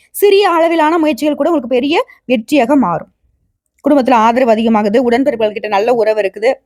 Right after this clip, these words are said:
பழைய சண்டை சச்சரவுலாம் மறைய போகுது, குடும்ப தலைவர்களுக்கு மதிப்பு, கௌரவம் உயரப்போகுது. இதை அடுத்து மாணவர்களுக்கு படிப்பு விஷயத்தை பொறுத்திருக்கோம். படிப்புல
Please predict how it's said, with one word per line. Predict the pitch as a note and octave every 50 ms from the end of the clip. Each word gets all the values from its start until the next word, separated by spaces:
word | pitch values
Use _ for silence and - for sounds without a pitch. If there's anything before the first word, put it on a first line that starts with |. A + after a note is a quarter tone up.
| _ _ _ _ _ _ _ _ _ _ _ _ _ _ -
பழைய | A#3 A3+ A3 A3+ C#4+ C#4+
சண்டை | - C#4 C4 C#4
சச்சரவுலாம் | C#4+ D4 C#4+ D4+ C#4 C4 C4 C4+
மறைய | B3 G3+ A3 B3+
போகுது, | A#3 B3 A#3+ A3+ A3 D4
குடும்ப | C#4+ D4+ A#3+ C4 C#4+
தலைவர்களுக்கு | - A#3+ A3 A#3+ C4 C4 C4+ B3 A#3 - F#4+
மதிப்பு, | E4 B3 G#3+ G#3+ C4 A3+ - E4 C4
கௌரவம் | A3+ G#3+ G#3 C4 B3 B3 D4+ F#4 -
உயரப்போகுது. | - G#3 G#3 G#3 G#3+ G#3 G3+ G3 G3 G3 - _ _ _ _ _ _ _ _ _ _ _ -
இதை | D4 D#4 C#4 F#4+
அடுத்து | E4+ - D4 F#4+
மாணவர்களுக்கு | D#4 C4+ A#3 A#3 A#3 A#3 A3+ G3 - - - - _ _ _ _ _ _ _ _ _ _ _ _ _ - -
படிப்பு | C4+ C4+ D#4+ B3+ C4
விஷயத்தை | C4+ - B3 A#3 B3+
பொறுத்திருக்கோம். | A3+ G#3+ G#3+ G3+ G3 A3 A3 -
படிப்புல | A#3+ B3 B3+ F4+ - - E4 E4+